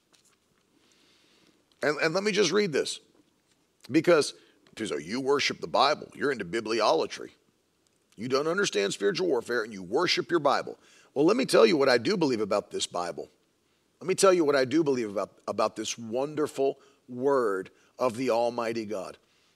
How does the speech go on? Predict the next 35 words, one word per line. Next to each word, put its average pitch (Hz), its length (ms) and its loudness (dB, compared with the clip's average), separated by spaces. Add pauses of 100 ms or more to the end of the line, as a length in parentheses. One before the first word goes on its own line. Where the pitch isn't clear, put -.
(160)
I 143 140 6
do 170 260 -2
hold 131 300 0
the 113 60 -8
Bible 110 360 -2
as 104 120 -8
preeminent. 104 680 -10 (340)
And 131 80 -8
let 151 80 -4
me 160 60 -4
tell 151 180 2
you 127 120 -2
why. 113 340 0 (320)
Because 120 280 -4
God 113 340 0
does. 57 340 -10 (760)
Because 107 320 -4
God 104 300 0
does. 71 320 -10
I'll 110 120 0
read 117 200 -4
you 107 80 -6
that 117 200 0
in 95 80 -10
a 95 40 -12
minute. 101 260 -10 (360)
But 120 100 -2
let 127 160 0
me 160 100 -6
read 156 260 0
you 135 240 -4
Second 165 500 0
Timothy 113 460 -6 (280)
chapter 139 400 0
three, 123 500 -2